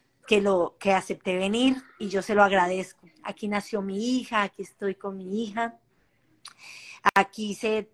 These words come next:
ya, ya estoy cumpliendo veintiséis años de vivir acá, o sea que ya pronto será lo mismo de lo que viví en Colombia. O sea que quiero mucho. Gracias a Dios tengo la oportunidad de volver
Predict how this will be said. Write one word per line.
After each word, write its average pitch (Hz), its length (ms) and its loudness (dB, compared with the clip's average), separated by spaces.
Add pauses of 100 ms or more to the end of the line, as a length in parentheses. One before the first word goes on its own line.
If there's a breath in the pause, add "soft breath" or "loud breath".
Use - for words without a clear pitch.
(140)
ya, 233 360 2
ya 226 160 -2
estoy 247 240 -4
cumpliendo 262 1080 -2 (400)
veintiséis 220 1300 -4
años 254 360 4
de 254 160 0
vivir 208 280 -4
acá, 294 380 -2
o 277 60 -4
sea 233 180 -8
que 233 140 -8
ya 196 240 -2
pronto 262 640 -6 (220)
será 214 280 -6
lo 214 140 -6
mismo 226 420 -8
de 220 60 -6
lo 208 140 -6
que 202 200 -10
viví 180 300 -8
en 175 120 -10
Colombia. 185 760 -2
O 190 100 -10
sea 185 280 0
que 190 480 -4 (500 soft breath)
quiero 226 260 2
mucho. 214 440 -4 (680 soft breath)
Gracias 240 420 4
a 294 60 4
Dios 226 180 2
tengo 233 180 -4
la 254 80 6
oportunidad 202 560 -6
de 185 60 0
volver 190 460 -2